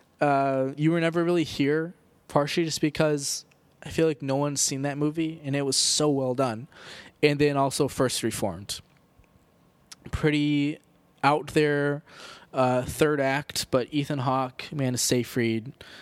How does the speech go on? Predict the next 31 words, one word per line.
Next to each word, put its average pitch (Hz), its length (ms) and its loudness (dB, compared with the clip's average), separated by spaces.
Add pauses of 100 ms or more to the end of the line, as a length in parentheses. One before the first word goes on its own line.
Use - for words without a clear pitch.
(140)
Cedric 120 380 -2
the 123 120 -2
Entertainer, 110 580 0
really 113 220 0
good 113 120 -4
themes, 110 800 -2 (560)
really 113 200 0
important 107 480 -6
movie 104 260 -4
to 98 80 -2
see. 101 460 -4 (560)
Um, 104 600 -12 (100)
so, - 300 0
yeah, 185 260 0 (880)
there 160 160 4
you 208 140 -2
have 170 260 2
it. 151 160 0 (1700)
I've - 100 -20
been 147 140 -4
talking 170 400 -2
a 123 100 -2
lot. 113 560 -2 (340)
I'm 135 200 -4
out 147 160 0
of 131 100 -2
energy. 113 440 -2
I'm 110 100 -4
out 117 120 0
of 104 120 -8
breath. - 480 -2